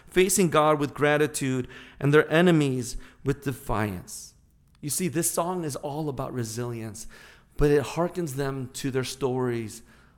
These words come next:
of trauma and pain. I appreciate what Emily shared this morning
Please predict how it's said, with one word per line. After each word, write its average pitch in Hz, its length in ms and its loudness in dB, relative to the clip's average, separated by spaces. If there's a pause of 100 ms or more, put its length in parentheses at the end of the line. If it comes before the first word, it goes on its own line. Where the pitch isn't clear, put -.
(140)
of - 280 -6
trauma 120 720 -6 (960)
and 113 140 -6
pain. 101 360 -10 (800)
I 135 80 2
appreciate 160 400 2
what 151 100 4
Emily 147 440 4
shared 151 340 2
this 147 160 0
morning 147 400 -2